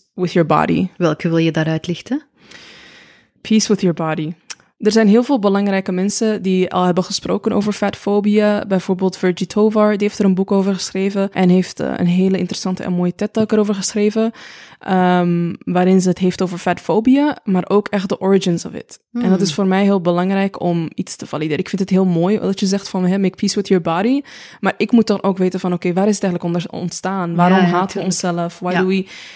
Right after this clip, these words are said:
Speaker 1: En dan ging het eigenlijk over hoe vroeger was het altijd, ehm,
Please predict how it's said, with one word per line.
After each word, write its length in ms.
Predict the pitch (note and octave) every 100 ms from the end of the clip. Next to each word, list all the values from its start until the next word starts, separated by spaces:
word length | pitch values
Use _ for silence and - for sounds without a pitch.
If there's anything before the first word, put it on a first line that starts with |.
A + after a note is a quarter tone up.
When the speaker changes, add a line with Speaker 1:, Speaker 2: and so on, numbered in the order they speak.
| -
Speaker 1:
En 140 | - G#3
dan 100 | G#3+
ging 180 | - A#3+
het 100 | -
eigenlijk 380 | G#3 G3+ G3+
over 540 | - G3 F#3 G3 F#3 -
hoe 680 | - F3+ E3+ F#3 F3+ E3+ E3 _ _
vroeger 480 | - - F3+ F3+ B3+
was 120 | A3+
het 120 | G3
altijd, 520 | - F3 E3+ E3 E3 -
ehm, 420 | - E3 D#3+ -